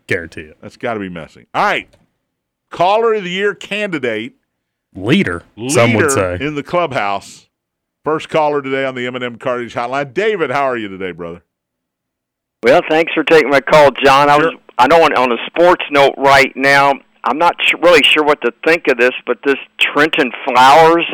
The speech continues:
Speaker 2: Yeah.
Speaker 3: who was on campus at U of L, I guess he was for the summer,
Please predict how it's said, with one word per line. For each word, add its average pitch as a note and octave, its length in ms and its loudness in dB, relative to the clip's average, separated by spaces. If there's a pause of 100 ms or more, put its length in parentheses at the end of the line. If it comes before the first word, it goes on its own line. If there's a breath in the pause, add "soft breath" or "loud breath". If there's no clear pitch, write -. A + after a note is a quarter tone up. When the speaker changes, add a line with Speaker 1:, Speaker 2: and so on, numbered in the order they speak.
(360)
Speaker 2:
Yeah. F#2+ 200 -6
Speaker 3:
who D3+ 80 2
was C#3 140 2
on C#3+ 340 2 (160)
campus C#3+ 320 -2 (100)
at C#3+ 140 0
U C#3+ 240 2
of C3 80 -2
L, C#3+ 420 6 (760)
I - 60 -6
guess G3+ 220 4
he G3 60 4
was F3 180 2
for G3+ 140 4
the F3 80 0 (120)
summer, F3+ 420 4